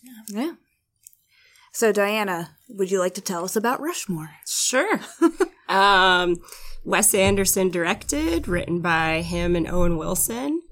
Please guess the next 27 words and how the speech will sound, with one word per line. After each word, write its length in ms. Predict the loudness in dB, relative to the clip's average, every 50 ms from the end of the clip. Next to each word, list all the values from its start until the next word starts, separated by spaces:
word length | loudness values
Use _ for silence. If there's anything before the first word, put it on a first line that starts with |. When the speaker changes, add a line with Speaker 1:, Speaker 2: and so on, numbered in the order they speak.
| -12 -10 -8
Speaker 3:
Um, 540 | -6 -6 -6 -6 -6 -6 -6 -6 -6 -6 -4
it 260 | -4 -4 -6 -4 0
stars 720 | 2 2 2 2 0 0 -2 0 0 0 -2 0 0 -2 0
Jason 380 | 0 0 0 0 -2 -4 -6
Schwartzman, 600 | -6 -4 -2 -4 -2 -2 -4 -4 -4 -4 -6 -8 -6
pretty 200 | -6 -6 -6 -4
young, 460 | -4 -4 -4 -4 -4 -6 -6 -8 -10 -16 -20 -20 -20 _ _ _ _ _
as 480 | -4 -4 -2 -2 -2 -4 -4 -4 -2 -2
Max 300 | -2 -2 0 0 -2 -2
Fisher, 480 | -2 -4 -6 -4 -4 -4 -4 -4 -6 -10 -14 _
and 440 | -8 -6 -4 -4 -4 -4 -6 -6 -6 -8 -10 -16 -20 -20 -20 -8 0
takes 220 | 2 2 2 2
place 420 | 2 2 2 4 4 2 2 -2 -2 -4
at, 420 | -2 0 2 2 2 0 -2 -4 -12 _ _ -20 -20 -20 -20 -20 -20 -20 -20 -20 _ -14 -12 -8 -4
uh, 320 | -4 -2 -2 -2 -2 -4
like, 140 | -4 -4 -4
a 60 | -6
prep 360 | -8 -2 -2 -2 -2 -2 _ -18 -18 -18 -20 -20 _
school 580 | -2 -2 4 4 6 6 6 6 6 4 2 0
called 320 | 0 0 0 2 2 2
Rushmore, 720 | 0 0 0 0 0 2 2 4 4 4 2 0 -2 -6 _ _
and 720 | -2 -2 0 0 0 -2 -2 -2 -2 0 -2 -2 -4 -4 -8 -14 -20 -20 -20 -20 _ _ _ _ _ _ _ -12 -4
Max 300 | 0 0 0 0 0 0
Fisher's 380 | 0 0 0 0 -2 -2 -2 -2
kind 240 | -2 0 2 2 0
of, 100 | 0 -2
like, 380 | -4 -4 -4 -6 -8 -16 -20